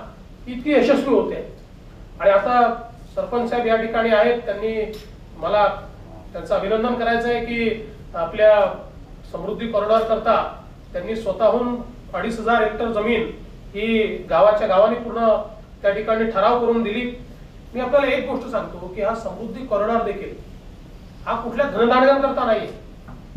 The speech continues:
याचा फायदा सर्वात जास्त शेतीला होणार आहे. कारण हा समृद्धी कॉरिडॉर शेती आणि शेतीपूरक उद्योगाचे नोड्स, हे जे तुम्ही अडीच हजार हेक्टर जमीन जी दिली आहे नोड करता,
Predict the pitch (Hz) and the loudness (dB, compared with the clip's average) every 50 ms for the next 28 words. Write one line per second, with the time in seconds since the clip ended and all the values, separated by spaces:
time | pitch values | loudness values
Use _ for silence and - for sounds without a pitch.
0 | - - - - 180 180 185 - 277 277 269 240 226 202 202 240 262 262 240 214 | -14 -14 -12 -8 -4 -4 0 2 2 2 2 2 2 2 2 2 0 -4 -2 -2
1 | 214 196 202 226 254 240 214 220 226 226 226 - - - 208 202 - 269 262 262 | 0 0 2 0 0 -2 0 0 -2 0 -2 -4 -6 -6 -8 -8 -8 -4 0 2
2 | 233 214 208 196 180 196 220 226 - 220 214 226 - - - - 196 185 185 180 | 4 4 4 4 4 2 0 0 0 -2 -2 0 0 -2 -4 -2 -4 -4 -4 -4
3 | - 214 185 185 214 233 - - 262 254 240 220 208 214 214 196 - - - - | -6 -6 -6 -6 -8 -8 -6 -6 -6 0 2 2 4 6 6 4 4 2 -2 -8
4 | - - - - - - - - - - - - - - - - - - 202 202 | -14 -18 -18 -18 -18 -18 -18 -18 -18 -18 -18 -18 -18 -18 -18 -12 -2 2 2 2
5 | 202 - 269 285 277 277 277 - 233 226 226 - 285 - - 247 247 277 285 277 | 2 4 4 4 4 4 4 2 0 -2 -2 -2 -4 -4 -2 2 4 4 4 2
6 | - 226 - - 269 269 269 285 285 277 294 247 220 202 180 - - 208 214 240 | -2 -4 -4 0 0 4 4 4 4 4 2 0 0 -2 -2 -4 -6 -8 -8 -10
7 | 247 247 233 226 240 226 240 240 233 - 226 247 247 240 226 233 - - 240 226 | -10 -10 -8 -6 -2 -2 -2 -2 -2 -6 -4 -4 -2 -2 -4 -4 -6 -10 -10 -8
8 | 220 214 214 233 - - - 175 185 196 220 240 226 214 208 208 214 208 214 190 | -6 -6 -6 -6 -6 -8 -8 -8 -8 -6 -2 -2 -2 -2 -2 -2 -2 -2 -2 -2
9 | - - - | -4 -6 -10